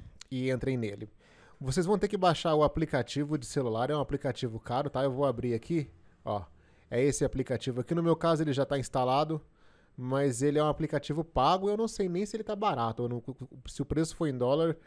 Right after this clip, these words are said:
não tem nada barato quando a gente converte pra dólar, né? Mas ele chama Sim Dashboard, de qualquer forma na página que a gente tem aqui, esquece meus, meus favoritos aqui, ah, coisas de trabalho, coisas de videogame.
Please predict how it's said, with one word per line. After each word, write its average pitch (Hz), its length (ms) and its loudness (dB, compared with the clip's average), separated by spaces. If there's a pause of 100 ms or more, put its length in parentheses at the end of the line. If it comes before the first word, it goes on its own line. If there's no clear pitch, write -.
(360)
não 135 200 -4
tem 139 160 2
nada 143 240 0
barato 135 380 2
quando 127 120 -2
a 120 40 2
gente 123 180 -4
converte 123 340 0
pra 131 180 0
dólar, 107 360 -6
né? 117 180 -2 (300)
Mas 180 220 2
ele 208 120 2
chama 196 280 0
Sim 202 320 -2
Dashboard, 170 720 0 (380)
de 143 80 -6
qualquer 165 240 0
forma 165 320 2
na 160 140 0
página 131 760 0 (480)
que - 120 -2
a 127 80 4
gente 127 280 -2
tem 120 300 -4
aqui, 151 240 -8 (340)
esquece - 460 -2
meus, 123 360 2
meus 127 300 -2
favoritos 117 540 -2
aqui, 131 340 -2 (640)
ah, 123 280 2
coisas 120 320 2
de 117 60 -4
trabalho, 117 400 0
coisas 113 300 -2
de 110 80 -4
videogame. 120 640 -2